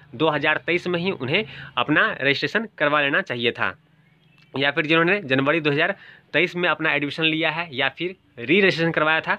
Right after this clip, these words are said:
उन्हें जुलाई दो हज़ार तेईस में अपना री रजिस्ट्रेशन दोबारा से कराना होगा, जिनका सिक्स मंथ का कोर्स है।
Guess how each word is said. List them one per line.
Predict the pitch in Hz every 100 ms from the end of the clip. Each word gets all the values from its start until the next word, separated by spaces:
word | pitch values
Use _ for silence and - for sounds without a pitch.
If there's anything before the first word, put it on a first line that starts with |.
| - - -
उन्हें | - 151 175 214 - - 127
जुलाई | 120 156 185
दो | 156
हज़ार | 139 143
तेईस | 135 175 180
में | 175 208 - - -
अपना | - 147 156 180 - _ _ _
री | 117 131 208
रजिस्ट्रेशन | 185 147 135 160 196 _ _
दोबारा | 123 151 147
से | 135 185
कराना | - 131 131
होगा, | 123 135 180 _ 120
जिनका | 127 131
सिक्स | 165 135 -
मंथ | 123 120
का | - 196 -
कोर्स | - 117 -
है। | 101